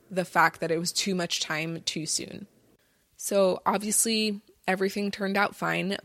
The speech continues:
but in the future, I wouldn't do that. I would probably wait until I feel more comfortable with somebody, until I do, like, whole day trips or, like, five-hour dates or even, like, three hours. That's a long time, especially if you're an introvert like me.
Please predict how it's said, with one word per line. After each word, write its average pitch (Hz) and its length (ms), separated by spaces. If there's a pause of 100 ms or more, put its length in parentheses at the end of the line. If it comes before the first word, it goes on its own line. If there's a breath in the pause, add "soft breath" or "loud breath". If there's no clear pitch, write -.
but 180 400 (240)
in 208 160
the 214 80
future, 208 560
I 185 120
wouldn't 175 360
do 165 180
that. 196 300
I 180 100
would 180 200
probably 180 520 (240 soft breath)
wait 180 440
until 185 300
I 175 80
feel 180 260
more 175 280
comfortable 190 580
with 208 120
somebody, 214 600 (100)
until 185 300
I 175 100
do, 175 220
like, 165 260 (380 loud breath)
whole 190 340
day 175 220
trips 170 520
or, 170 100
like, 165 220
five-hour 170 920
dates 160 580
or 170 240 (320 loud breath)
even, 208 260
like, 202 200
three 185 360
hours. 170 480
That's 180 200
a 202 60
long 185 260
time, 170 280
especially 175 520
if 180 120
you're 175 120
an 165 80
introvert 165 540
like - 220
me. - 260